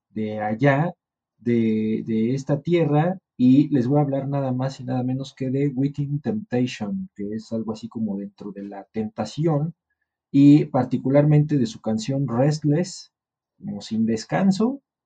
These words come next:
de su disco Enter, que fue su álbum debut y que salió en mil novecientos noventa y siete. Esta banda, pues, eh, fue fundada, digamos, originalmente por la vocalista Sharon Den Adel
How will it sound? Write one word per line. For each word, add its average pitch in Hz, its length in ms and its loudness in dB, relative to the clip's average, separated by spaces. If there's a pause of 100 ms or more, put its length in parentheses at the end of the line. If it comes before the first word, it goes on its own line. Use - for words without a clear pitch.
(160)
de 120 100 -2
su 120 160 -2
disco 165 560 -2
Enter, 139 580 2
que 117 140 -4
fue 147 160 2
su 147 220 2
álbum 147 340 4
debut 120 440 0
y 123 140 -4
que 120 100 -6
salió 123 520 0
en 123 160 -2
mil 135 120 0
novecientos 123 600 -4
noventa 98 400 -6
y 98 80 -8
siete. 190 580 -8 (920)
Esta 196 280 6
banda, 196 680 6 (160)
pues, 131 320 0
eh, 123 220 0
fue 170 300 2
fundada, 147 800 4
digamos, 131 540 0
originalmente 135 720 0
por 101 340 -6
la 101 260 -6
vocalista 139 600 -2
Sharon 139 460 -2
Den 127 180 0
Adel 117 420 -2